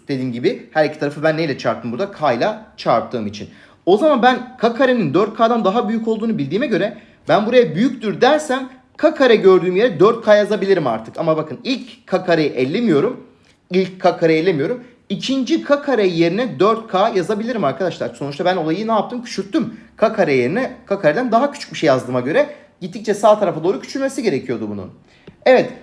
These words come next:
demek ki ben şu an k kare büyüktür dört k'ya da ulaştım. Ama benim hedefim neydi? K kare artı iki k artı bir göstermekti. O zaman önce şuna eşittir diyelim. K kare artı bu dört k yerine iki k artı iki k diyelim. E, çok güzel ama k dörtten büyükse iki k da sekizden büyüktür.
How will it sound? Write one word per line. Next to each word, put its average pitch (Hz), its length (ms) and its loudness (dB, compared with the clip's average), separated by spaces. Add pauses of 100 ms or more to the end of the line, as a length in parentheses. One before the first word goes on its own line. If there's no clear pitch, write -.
(140)
demek 262 220 0
ki - 60 -4
ben 247 120 4
şu 247 180 0
an 254 140 2
k 254 140 0
kare 226 220 2
büyüktür 226 280 -4
dört 220 220 2
k'ya 196 160 6
da 233 60 4
ulaştım. 160 580 0
Ama 247 220 4
benim 247 140 2
hedefim 233 300 0
neydi? 170 280 0 (280)
K 233 120 0
kare 220 160 2
artı 190 260 4
iki - 220 -12
k 214 180 2
artı 180 300 4
bir 175 80 0
göstermekti. 123 840 -2 (280)
O 190 100 2
zaman 233 180 2
önce 240 200 0
şuna 254 200 -2
eşittir 233 440 -4
diyelim. 175 300 -2
K 233 160 -2
kare 202 240 0
artı 202 440 2 (220)
bu 170 160 -4
dört 233 240 4
k 208 120 6
yerine 175 340 2
iki - 260 -10
k 175 200 4
artı 160 320 2
iki 220 220 -8
k 120 240 2
diyelim. 98 240 -8 (580)
E, 160 80 0
çok 269 220 -6
güzel 247 240 4
ama 247 320 0 (260)
k 214 360 6
dörtten 220 400 2
büyükse 240 340 -2
iki 165 300 -10
k 233 220 4
da 240 80 2
sekizden 233 560 -2
büyüktür. 196 400 -6